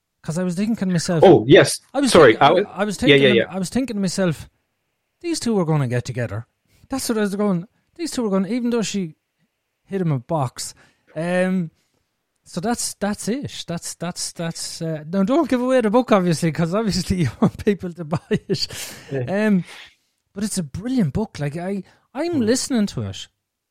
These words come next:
Speaker 1: and it's so intriguing. And it, you know what I love about it is there's two loves I have with the book. Actually, there is a book, um, about a German who helped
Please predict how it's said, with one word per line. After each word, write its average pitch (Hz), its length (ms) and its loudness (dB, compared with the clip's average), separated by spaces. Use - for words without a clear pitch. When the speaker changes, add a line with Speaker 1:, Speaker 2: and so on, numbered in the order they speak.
Speaker 1:
and 180 120 -2
it's 185 140 -2
so 240 260 -2
intriguing. 190 460 0
And 180 240 -4
it, - 180 -8
you 240 60 -10
know 302 140 -8
what 320 140 -4
I 254 100 0
love 180 180 -2
about 135 300 -4
it 101 120 -10
is 147 240 -4
there's 151 160 -10
two 285 240 -2
loves 202 280 0
I 151 80 2
have 151 200 0
with 135 120 -2
the 147 40 -8
book. 147 340 -4
Actually, 165 340 -6
there 180 500 -2
is 156 500 -2
a 143 120 -4
book, 135 480 -8
um, 123 760 -4
about 143 300 -6
a 143 40 -4
German 156 600 0
who 127 220 0
helped 131 500 -4